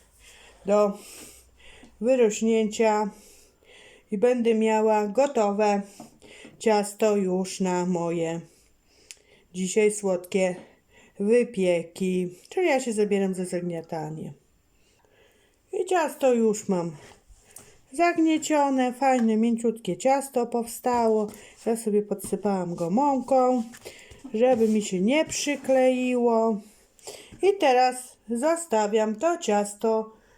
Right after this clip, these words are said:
do wyrośnięcia. Ja sobie, o, wezmę taki ręcznik,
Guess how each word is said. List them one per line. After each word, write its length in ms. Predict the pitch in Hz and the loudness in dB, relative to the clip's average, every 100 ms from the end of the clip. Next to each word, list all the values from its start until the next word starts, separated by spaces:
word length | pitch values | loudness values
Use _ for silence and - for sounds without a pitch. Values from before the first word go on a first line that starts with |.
| _ 180 | _ -4
do 280 | 190 180 | 0 0
wyrośnięcia. 1080 | 180 175 185 175 - 240 247 233 202 180 - | -2 -4 -2 -4 -4 -4 -2 -2 -2 -6 -8
Ja 280 | 185 233 233 | -4 -4 -4
sobie, 340 | 202 185 185 | -8 -10 -10
o, 220 | 185 165 151 _ _ - _ _ | -8 -10 -12 _ _ -20 _ _
wezmę 540 | 214 208 196 185 175 151 - - _ _ _ _ _ _ _ _ _ _ _ _ - | -4 -4 -4 -8 -10 -14 -20 -20 _ _ _ _ _ _ _ _ _ _ _ _ -8
taki 440 | 214 180 - 156 151 _ _ _ _ _ _ _ _ _ _ _ _ - - - | -8 -8 -12 -16 -16 _ _ _ _ _ _ _ _ _ _ _ _ -20 -16 -6
ręcznik, 920 | 269 311 285 262 - 277 285 262 | -2 -2 -4 -6 -4 -4 -4 -8